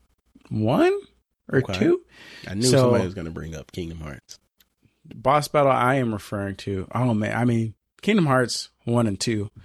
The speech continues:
Speaker 1: specifically had some incredible boss fights. And there's, I think, I'll even name three from this game that really were fantastic. The first two are Coliseum fights.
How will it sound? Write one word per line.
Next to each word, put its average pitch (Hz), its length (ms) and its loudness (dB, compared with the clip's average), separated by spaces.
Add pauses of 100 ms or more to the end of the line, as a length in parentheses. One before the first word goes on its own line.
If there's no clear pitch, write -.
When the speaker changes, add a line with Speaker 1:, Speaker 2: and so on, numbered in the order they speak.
(220)
Speaker 1:
specifically 98 760 -2
had 101 280 0
some 101 220 -2
incredible 104 540 0
boss 101 280 0
fights. 117 400 -6 (400)
And 113 100 -2
there's, 110 360 -2
I 117 80 -2
think, 170 340 -2 (400)
I'll - 160 2
even 147 160 4
name 113 300 0
three 120 420 0
from 110 200 0
this 104 140 0
game 101 280 0
that 98 240 -2 (180)
really 110 420 4 (760)
were 110 100 2
fantastic. 98 580 -6
The 98 80 -8
first 156 320 0
two 185 120 2
are 123 80 2
Coliseum 123 720 0
fights. - 520 -10